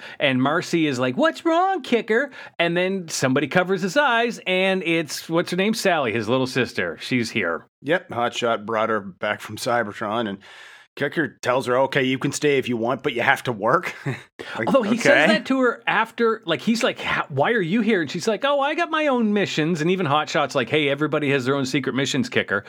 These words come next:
Speaker 1: And then he's like, "Well, if you're gonna stay, you gotta work." Well, they just told you they're here to work, you dumbass.
Speaker 2: And Hotshot sounds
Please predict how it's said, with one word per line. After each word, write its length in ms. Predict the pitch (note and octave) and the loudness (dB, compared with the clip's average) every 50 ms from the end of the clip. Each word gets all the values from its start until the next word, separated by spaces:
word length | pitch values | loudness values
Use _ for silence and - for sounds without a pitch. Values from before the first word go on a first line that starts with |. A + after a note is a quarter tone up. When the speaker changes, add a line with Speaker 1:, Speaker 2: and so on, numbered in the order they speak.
| - - - - | -12 -14 -8 0
Speaker 1:
And 140 | - D3+ D3+ | 0 2 2
then 80 | D3+ D3+ | 2 0
he's 140 | C#3+ B2 D3 | 0 0 0
like, 140 | C#3 B2+ | 0 2
"Well, 120 | C#3+ C#3 C3 | 2 0 0
if 80 | B2 A#2 | 0 0
you're 100 | C#3 D3 | -4 -4
gonna 280 | D3 C4+ D4 D4 C#4+ | -2 -2 -2 -2 -2
stay, 220 | A#3 - D#4+ C4 A#3 | -2 0 0 0 2
you 180 | A3+ F#3+ F3 | 2 0 0
gotta 400 | D#3 B2+ C4 A#3+ A3 G#3 G#3 G#3 | -2 -2 0 0 2 2 0 -2
work." 480 | A3 A3 B3 A#3+ G#3 D#3+ A2+ F#2+ - _ _ _ _ | -4 0 2 2 2 2 0 -4 -8 _ _ _ _
Well, 200 | F#3+ G#3 G3+ - _ _ | -4 -4 -4 -4 _ _
they 140 | - C4+ B3 | -2 -2 -2
just 360 | C4 - E4 D#4 - - _ | 0 0 -2 -2 -2 -8 _
told 380 | - - D4 D4+ D#4 D#4+ C4 - | -2 0 0 2 2 -2 -2 -2
you 80 | D4+ | 0
they're 160 | A#3 C4+ A#3+ G3+ | 2 2 2 2
here 220 | F3+ G#3 A3+ A3 | 2 0 2 2
to 60 | G3+ F#3+ | 2 0
work, 420 | F3 C#3 C#3+ F3+ A3+ B3+ B3 - | -2 0 0 0 0 -2 0 0
you 180 | F#3 B2+ C3 - _ | 0 -2 -2 -8 _
dumbass. 640 | - - F#2 F#2+ G2 F#2+ G2 A#2 F3+ A#3 A#3 - - - - - - - - | -2 -2 0 0 0 0 2 2 2 0 0 -6 -10 -10 -14 -16 -16 -8 -4
Speaker 2:
And 200 | - D#3 E3 - _ _ | -2 -2 -2 -4 _ _
Hotshot 560 | - E3+ F#3 G#3 G#3 - A3+ G#3+ F#3+ E3+ D3+ - _ _ - | 0 2 2 0 0 0 2 2 4 2 2 -2 _ _ -12
sounds 580 | - - D3 C#3 C3 B2+ B2+ B2+ A2 - - | -4 0 2 4 4 4 2 0 -2 -6 -12